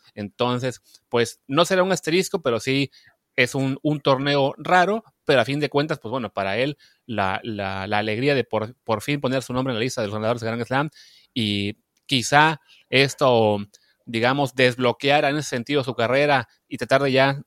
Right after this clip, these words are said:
tomar el control del ranking, pues es, está, es, es, yo creo que es objetivo, porque a fin de cuentas, él está en la edad en la que sería lo lógico que él fuera el dominador, ¿no? Él tiene veintisiete años, mientras Djokovic tiene treinta y tres, Nadal treinta y cuatro, Federer treinta y nueve,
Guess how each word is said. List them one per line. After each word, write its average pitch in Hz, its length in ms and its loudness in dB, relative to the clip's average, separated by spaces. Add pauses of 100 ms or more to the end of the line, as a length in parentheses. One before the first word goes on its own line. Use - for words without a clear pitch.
(140)
tomar 131 240 2
el 135 80 -2
control 127 280 -4
del 127 120 0
ranking, 151 360 0
pues 110 180 -4
es, 110 160 -12
está, 123 280 -4
es, 113 140 -6
es, 123 220 -6
yo 127 100 0
creo 131 120 2
que 113 80 -2
es 104 80 -2
objetivo, 147 440 -2 (300)
porque 113 140 -4
a - 20 -4
fin 156 60 -6
de 175 60 -4
cuentas, 190 280 -4
él 147 100 2
está 165 240 0
en 180 120 0
la 170 80 4
edad 165 260 4 (100)
en 120 160 -2
la 107 80 -2
que 107 160 -6
sería 135 540 2 (300)
lo 120 180 0
lógico 147 320 0
que 117 100 2
él 127 80 0
fuera 143 140 -2
el 131 80 0
dominador, 117 420 2
¿no? 135 160 0
Él 120 160 -2
tiene 139 160 -2
veintisiete 127 300 -2
años, 165 320 -2 (180)
mientras 110 260 -6
Djokovic 120 300 -2
tiene 123 160 -2
treinta 107 180 -6
y 101 40 -6
tres, 143 280 0 (200)
Nadal 107 240 0
treinta 107 180 -6
y 95 60 -8
cuatro, 147 400 2
Federer 117 240 -2
treinta 98 240 -6
y 98 40 -6
nueve, 143 300 0